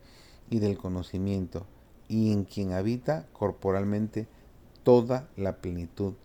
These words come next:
de la deidad". Conocerlo, poseerlo, mientras el corazón se abre más y más para recibir sus atributos, saber lo que es su amor y poder,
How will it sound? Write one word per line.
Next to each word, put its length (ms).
de 100
la 180
deidad". 380
Conocerlo, 800
poseerlo, 920
mientras 480
el 100
corazón 420
se 100
abre 220
más 540
y 100
más 380
para 200
recibir 440
sus 180
atributos, 680
saber 540
lo 220
que 120
es 80
su 140
amor 320
y 60
poder, 460